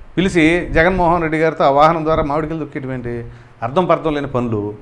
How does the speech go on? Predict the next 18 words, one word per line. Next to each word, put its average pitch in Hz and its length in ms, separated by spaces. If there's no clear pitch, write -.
మరలా 175 240
దాని 160 220
తర్వాత 131 640
ఇదే 156 180
చంద్రబాబు 165 440
నాయుడు 160 200
గారికి, 156 340
పవన్ 147 280
కళ్యాణ్ 151 220
గారిని 139 240
ఉద్దేశించి 107 640
ఏంటి 131 200
విర్రవీగిపోతే, 165 1080
ఇప్పుడు 135 180
ఆదివారాలు 175 420
మాత్రం 151 260
వెళ్ళిపోతున్నారంట 113 560
అమెరికా. 170 460